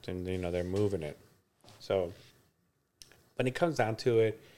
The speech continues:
in the United States, our food is made for quick consumption, uh, fast production, um, easy distribution, shelf life, and all that stuff.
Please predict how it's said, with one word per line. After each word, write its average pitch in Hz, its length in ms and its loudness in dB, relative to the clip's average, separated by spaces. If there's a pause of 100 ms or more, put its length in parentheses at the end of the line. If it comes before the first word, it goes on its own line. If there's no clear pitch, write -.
(580)
in 92 260 -2
the 87 80 -8
United 110 380 0
States, 90 640 -4 (600)
our 85 140 -4
food 107 720 0 (200)
is 90 680 -4 (520)
made 87 560 -4
for 80 680 -2 (440)
quick - 220 -2
consumption, 113 1120 -4 (220)
uh, 82 280 -10 (440)
fast - 360 -8
production, 113 920 0 (960)
um, - 240 -8
easy 95 280 -8
distribution, 107 1500 0
shelf 135 440 2
life, 113 480 2
and 120 100 -6
all 113 100 2
that 110 60 0
stuff. 110 260 0